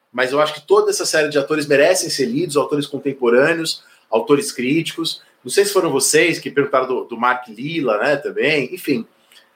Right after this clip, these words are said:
Há, há uma série de pensadores contemporâneos que têm que ser lidos, eu acho uma bobagem ficar preso ao Mises, né? Eu acho que ele teve a sua contribuição.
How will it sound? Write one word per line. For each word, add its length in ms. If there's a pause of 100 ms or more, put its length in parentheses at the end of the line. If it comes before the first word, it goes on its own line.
(220)
Há, 220
há 40
uma 140
série 220
de 100
pensadores 380
contemporâneos 520
que 80
têm 120
que 80
ser 160
lidos, 500 (360)
eu 160
acho 300
uma 340
bobagem 720 (960)
ficar 260
preso 320
ao 100
Mises, 600 (760)
né? 200
Eu 100
acho 160
que 80
ele 60
teve 220
a 20
sua 180
contribuição. 840